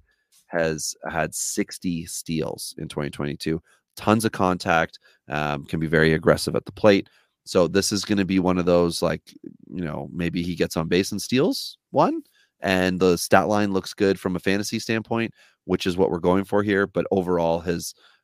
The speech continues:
um, ceiling might be limited by his ability to be patient. But he is an outfielder, which helps me out with the outfield.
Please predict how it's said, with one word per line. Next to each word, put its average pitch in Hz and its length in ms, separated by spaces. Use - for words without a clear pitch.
um, 76 480
ceiling 98 400
might 90 160
be 87 100
limited 82 400
by 87 160
his 80 140
ability 80 380
to 80 380
be 85 160
patient. - 420
But 85 100
he 95 100
is 98 140
an 98 80
outfielder, 98 640
which - 240
helps 90 260
me 90 100
out 76 100
with 85 100
the 90 100
outfield. 107 360